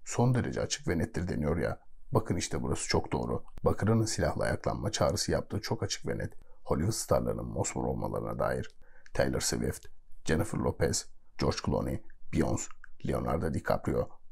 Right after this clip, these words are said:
Julia Roberts. Kamala Harris'e tam destek olan ünlülerden sadece birkaçı.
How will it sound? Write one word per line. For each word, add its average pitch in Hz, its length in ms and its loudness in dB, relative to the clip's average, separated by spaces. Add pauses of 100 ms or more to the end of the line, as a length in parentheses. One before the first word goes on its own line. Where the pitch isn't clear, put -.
(120)
Julia 71 260 2
Roberts. - 440 0 (560)
Kamala 104 380 4
Harris'e 113 320 2
tam - 220 4
destek 110 320 2
olan 82 180 2
ünlülerden 64 440 2
sadece 80 480 2
birkaçı. - 460 0